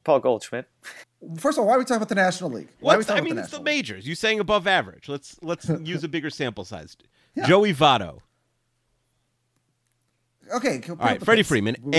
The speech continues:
Speaker 2: the
Speaker 3: Anthony
Speaker 2: point.
Speaker 3: Rizzo, uh, Cody Bellinger, Jose Abreu, Edwin Encarnacion,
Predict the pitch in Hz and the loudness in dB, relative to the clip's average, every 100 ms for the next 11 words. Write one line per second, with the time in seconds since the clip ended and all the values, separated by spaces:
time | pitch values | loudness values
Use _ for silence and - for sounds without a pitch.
0 | 185 185 - 214 208 143 110 117 110 104 | 4 2 -2 -4 -2 -2 -4 -4 -4 -4
1 | 107 _ _ _ - 117 113 - 185 156 | -6 _ _ _ -2 -2 0 0 2 4
2 | 147 127 120 120 113 113 _ _ _ _ | 4 4 2 -2 -2 -6 _ _ _ _
3 | _ - 143 156 185 165 147 131 120 110 | _ 0 2 4 4 6 4 4 2 -2
4 | 113 _ 120 127 135 135 139 135 151 139 | -6 _ -2 0 -2 -4 -6 -10 -10 -10
5 | 135 139 113 98 101 | -12 -12 -10 -10 -12